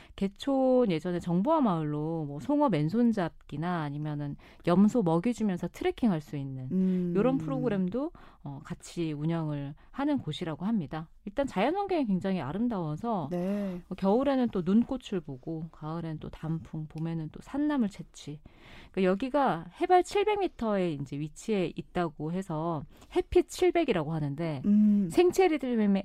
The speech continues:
Speaker 1: 가장 좋은 높이래요, 여기가.
Speaker 2: 음, 음.
Speaker 1: 그래서, 어, 해피 칠백이라고, 어,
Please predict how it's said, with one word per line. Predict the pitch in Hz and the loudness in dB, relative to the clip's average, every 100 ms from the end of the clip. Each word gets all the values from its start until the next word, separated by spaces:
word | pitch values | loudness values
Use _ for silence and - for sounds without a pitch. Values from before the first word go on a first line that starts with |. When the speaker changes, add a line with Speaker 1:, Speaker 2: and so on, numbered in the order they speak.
| - | -4
Speaker 1:
가장 | - 190 285 269 226 - - | -2 4 6 6 2 -2 -4
좋은 | - 240 294 | 4 6 8
높이래요, | 160 - 139 131 - | 4 0 -6 -6 -6
여기가. | - 214 - | 2 2 4
Speaker 2:
음, | |
음. | 190 185 180 | 0 0 -4
Speaker 1:
그래서, | - 165 165 254 - - - - | -6 -6 -2 -2 -2 -12 -20 -20
어, | - 160 | -12 -8
해피 | 254 - 208 | -8 -6 -8
칠백이라고, | - 269 262 254 240 233 190 156 131 - 302 - - - - | -6 -4 -2 -2 -2 -2 -2 -6 -6 -4 -6 -6 -16 -20 -16
어, | 143 143 143 | -12 -12 -12